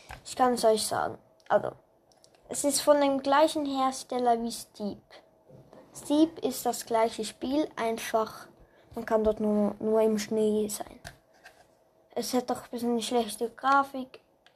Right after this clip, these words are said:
und ja. Aber Riders Republic lohnt sich mehr als Steep.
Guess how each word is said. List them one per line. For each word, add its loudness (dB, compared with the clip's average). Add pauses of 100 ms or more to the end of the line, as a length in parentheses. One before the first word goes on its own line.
(360)
und -4
ja. -6 (720)
Aber 4
Riders 2
Republic -8
lohnt -4
sich -10
mehr -4
als -2
Steep. -10